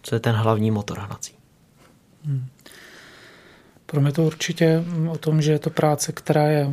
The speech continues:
Speaker 2: něčemu užitečná, že mám pocit, eh, toho, že ten den, mm, jako k něčemu byl. A zároveň, eh,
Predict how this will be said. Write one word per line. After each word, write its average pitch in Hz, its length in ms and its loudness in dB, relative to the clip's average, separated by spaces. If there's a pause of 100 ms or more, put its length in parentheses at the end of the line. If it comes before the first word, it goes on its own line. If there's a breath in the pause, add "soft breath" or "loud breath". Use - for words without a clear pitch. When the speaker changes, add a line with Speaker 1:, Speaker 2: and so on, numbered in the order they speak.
(140)
Speaker 2:
něčemu 147 420 0
užitečná, 147 640 0 (400)
že 147 60 -4
mám 135 160 -2
pocit, 131 480 -6
eh, 135 300 -2
toho, 139 260 -2
že 139 160 0 (160)
ten 139 180 -2
den, 135 380 0
mm, 147 300 -4
jako 143 180 -8
k - 60 -8 (160)
něčemu 147 340 -2
byl. 139 280 0 (800 loud breath)
A 165 100 -2
zároveň, 131 760 2
eh, 135 460 2